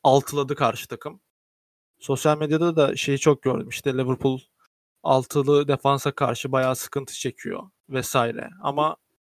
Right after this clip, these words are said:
yani yeni bir durum değildi bu. Jose Mourinho bunu Manchester United'dayken de yapmıştı ama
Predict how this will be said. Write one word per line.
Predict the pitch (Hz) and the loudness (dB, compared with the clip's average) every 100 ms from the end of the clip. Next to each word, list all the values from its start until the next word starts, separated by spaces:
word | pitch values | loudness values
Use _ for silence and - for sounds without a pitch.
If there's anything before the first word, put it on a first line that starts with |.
| _ _ _ | _ _ _
yani | 131 131 | -12 -4
yeni | 139 151 | -4 0
bir | 160 | 4
durum | 156 165 170 | 4 4 6
değildi | 175 123 | 6 6
bu. | 120 123 | 0 0
Jose | 139 131 | 0 0
Mourinho | 139 143 143 139 | -2 -4 -4 -4
bunu | 143 143 143 - | -2 -4 -6 -10
Manchester | 151 135 - 143 | -14 -14 -12 -8
United'dayken | 143 143 - 147 139 143 127 | -6 -8 -6 -4 -2 -2 -2
de | 117 | -2
yapmıştı | 110 - - - 143 | -2 -4 -12 -4 -2
ama | 143 143 147 | 0 -2 -4